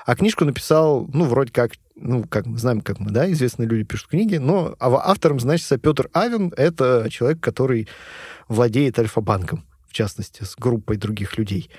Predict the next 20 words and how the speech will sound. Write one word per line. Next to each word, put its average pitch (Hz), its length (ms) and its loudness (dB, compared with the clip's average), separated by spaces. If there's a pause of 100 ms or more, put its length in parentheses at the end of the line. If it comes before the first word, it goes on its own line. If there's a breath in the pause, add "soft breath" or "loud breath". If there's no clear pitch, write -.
(380 loud breath)
И 131 80 2
вот, 233 200 4
собственно, 196 360 4
там, 120 500 2
э, 127 380 4
через 139 320 0
призму 135 400 2
одного 127 320 2
человека, 196 760 2
там, 123 200 0
да, 139 120 6
конечно, 123 300 -2
много 135 240 2
про 135 160 2
его 147 160 4
личность, 214 460 0
но 147 100 4
очень 190 380 4
много 151 320 2
фактуры 135 760 0